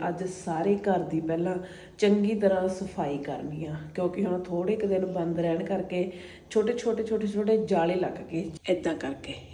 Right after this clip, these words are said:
ਇਹ ਸਾਰੇ ਅੱਜ ਲਾਉਣੇ ਨੇ। ਤੇ ਜਿਹੜੀ ਬਾਹਰ ਪੀ ਓ ਪੀ ਹੋਈ ਹੋਈ ਆ, ਉੱਥੇ ਜਾਲੇ ਲੱਗ ਕੇ ਉਹਦੇ ਵਿੱਚ ਮੱਛਰ ਨਿਰਾ ਹੀ ਫਸਿਆ ਪਿਆ।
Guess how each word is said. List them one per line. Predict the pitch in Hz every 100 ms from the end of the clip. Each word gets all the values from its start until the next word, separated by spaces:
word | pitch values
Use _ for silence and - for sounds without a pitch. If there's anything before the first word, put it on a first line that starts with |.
| -
ਇਹ | 175
ਸਾਰੇ | 180 160 160 185
ਅੱਜ | 180
ਲਾਉਣੇ | 175 147 139 185
ਨੇ। | 214 208 214 -
ਤੇ | 196
ਜਿਹੜੀ | 185 180 196
ਬਾਹਰ | 175 165 180
ਪੀ | 196 196 175
ਓ | 175
ਪੀ | 170 175
ਹੋਈ | 185 170 165
ਹੋਈ | 170 170
ਆ, | 170
ਉੱਥੇ | 160 165 165 196
ਜਾਲੇ | 196 180 151 156
ਲੱਗ | 160 151 151 165
ਕੇ | 185 185
ਉਹਦੇ | 190
ਵਿੱਚ | 202 202
ਮੱਛਰ | 196 175 170 - 190
ਨਿਰਾ | 190 165 160
ਹੀ | 180
ਫਸਿਆ | 196 175 - 156
ਪਿਆ। | 156 143